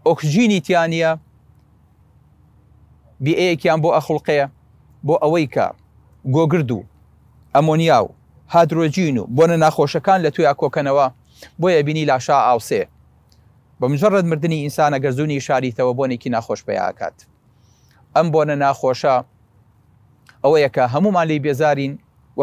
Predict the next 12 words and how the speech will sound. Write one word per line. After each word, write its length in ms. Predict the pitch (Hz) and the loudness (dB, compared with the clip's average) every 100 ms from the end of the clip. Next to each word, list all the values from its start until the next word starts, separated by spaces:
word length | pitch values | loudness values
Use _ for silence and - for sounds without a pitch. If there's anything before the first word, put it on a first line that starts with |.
| 127 | 0
پەلەمانە 420 | 202 247 170 143 | 2 4 2 0
مردووە 220 | 131 127 120 | -2 -4 -4
کە 60 | 135 | -2
زوو 160 | 143 226 | 0 0
بشارینەوە 600 | - 175 160 151 139 135 131 _ _ _ 143 | 0 0 0 -2 0 -2 -4 _ _ _ -4
بۆ 80 | 147 | -2
ئەوەی 180 | 147 151 156 | 0 -2 0
کە 120 | 139 127 _ - | 0 -2 _ -6
بۆنەکە 320 | 143 143 - 190 | -2 -2 0 0
نەیە 140 | 107 95 | 0 -4
بەسەرمانە. 520 | 107 92 92 90 78 _ _ _ - _ _ - | -8 -8 -8 -10 -12 _ _ _ -20 _ _ -4
تریۆلەها 720 | 160 165 160 156 147 185 | 0 2 2 0 2 4